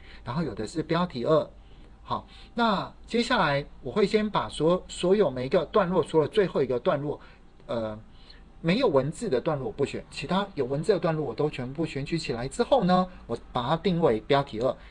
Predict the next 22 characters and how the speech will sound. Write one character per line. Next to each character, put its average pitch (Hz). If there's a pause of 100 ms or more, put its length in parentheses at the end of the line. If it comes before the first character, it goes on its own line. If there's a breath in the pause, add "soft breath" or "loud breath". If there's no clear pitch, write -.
因 277
为 269
标 247
题 220
二 185
比 131
标 160
题 131
一 139
多 143
啊。 147 (180 loud breath)
然 139
后 196
接 226
下 226
来 175
我 127
再 180
手 110
动 175
选 107
到 156